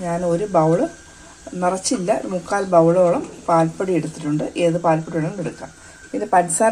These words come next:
ഞാൻ വളരെ കുറച്ചേ എടുത്തതെന്ന് വെച്ചാൽ പാൽപ്പൊടിക്കകത്ത് തന്നെ മധുരമുണ്ട്, നിങ്ങൾക്ക് നിറച്ച് വേണമെങ്കിലും എടുക്കാം കേട്ടോ. പിന്നെ ഞാൻ നെയ്യ്. അപ്പോൾ ഈ മൂന്ന് ഐറ്റം മതി നമുക്കൊരു പാൽപേട ഉണ്ടാക്കാൻ. നല്ല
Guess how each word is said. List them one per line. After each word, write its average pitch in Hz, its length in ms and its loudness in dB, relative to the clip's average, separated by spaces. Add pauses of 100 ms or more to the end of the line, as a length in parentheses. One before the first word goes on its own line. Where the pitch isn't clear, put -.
ഞാൻ 202 120 0
വളരെ 185 240 4
കുറച്ചേ 180 360 0
എടുത്തതെന്ന് 160 340 0
വെച്ചാൽ 156 240 -6
പാൽപ്പൊടിക്കകത്ത് 214 760 -2
തന്നെ 180 200 -2 (140)
മധുരമുണ്ട്, 165 460 0 (720)
നിങ്ങൾക്ക് 277 320 4 (100)
നിറച്ച് 214 340 4
വേണമെങ്കിലും 220 360 0
എടുക്കാം - 260 -8 (140)
കേട്ടോ. 262 220 0 (360)
പിന്നെ 214 220 -6 (100)
ഞാൻ 190 120 0 (240)
നെയ്യ്. 151 240 0 (400)
അപ്പോൾ - 180 -4
ഈ - 20 2 (100)
മൂന്ന് 277 180 6 (120)
ഐറ്റം 233 280 2
മതി 185 160 2 (100)
നമുക്കൊരു 175 340 -2 (100)
പാൽപേട 175 480 0 (140)
ഉണ്ടാക്കാൻ. 139 440 -6 (840)
നല്ല 170 300 -4